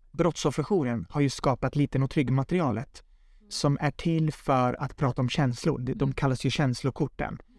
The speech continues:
Och de använder vi, jag jobbar ju med ettåringar. <laughs> Så att då måste jag också, eller måste, jag väljer tillsammans med mitt arbetslag att använda mig av Babblarna. <laughs> Ettåringarna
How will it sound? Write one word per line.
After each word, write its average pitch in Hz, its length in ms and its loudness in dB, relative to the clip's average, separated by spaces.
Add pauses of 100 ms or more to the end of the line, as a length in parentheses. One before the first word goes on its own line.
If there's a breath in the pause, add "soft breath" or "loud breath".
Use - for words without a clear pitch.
(160)
Och 156 120 2
de 175 180 4
använder 143 520 2
vi, 131 100 2
jag 156 200 2
jobbar 143 140 2
ju 135 60 4
med 139 140 0
ettåringar. 143 520 0
<laughs> - 480 -12
Så - 120 4
att 156 240 4
då 160 160 4
måste 160 280 0
jag 143 60 6
också, 139 320 0
eller 131 140 2
måste, 135 440 -2 (220)
jag 139 140 2
väljer 147 560 2 (320)
tillsammans 131 380 2
med 127 100 2
mitt 127 100 0
arbetslag 123 580 2
att 123 80 0
använda 131 340 0
mig 123 120 2
av 117 60 0
Babblarna. 135 520 0 (160)
<laughs> - 380 -12
Ettåringarna 151 520 4